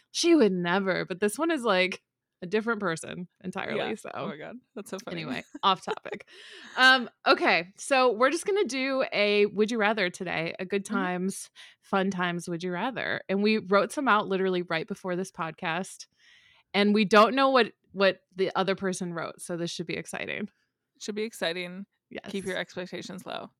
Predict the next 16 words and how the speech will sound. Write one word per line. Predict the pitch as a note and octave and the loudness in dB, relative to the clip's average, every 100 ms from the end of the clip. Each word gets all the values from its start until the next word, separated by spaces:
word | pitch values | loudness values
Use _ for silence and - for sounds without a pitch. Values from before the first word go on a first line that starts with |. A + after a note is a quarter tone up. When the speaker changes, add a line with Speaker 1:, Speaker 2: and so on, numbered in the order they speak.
| _ _ _ | _ _ _
Speaker 1:
Yes. | G3+ G3+ | -2 -2
Speaker 2:
Just | G3+ | -2
kidding. | F#3 F#3 G#3 | -10 -12 -12
It, | G#3 G#3 | -4 0
we're | G#3+ | 0
gonna | G3+ G#3 | 0 -2
be | G3 | -2
entertained | F3+ F3+ F3 D#3+ | -2 -4 -4 -4
no | |
matter | D3+ C3 - | -8 -8 -10
what. | - | -14
It's | - - | -18 -16
good. | - F#3 - - - | -14 -14 -18 -20 -14
Okay. | G3 | -2
Speaker 1:
All | A3+ | 4
right. | G#3+ E3+ | 4 4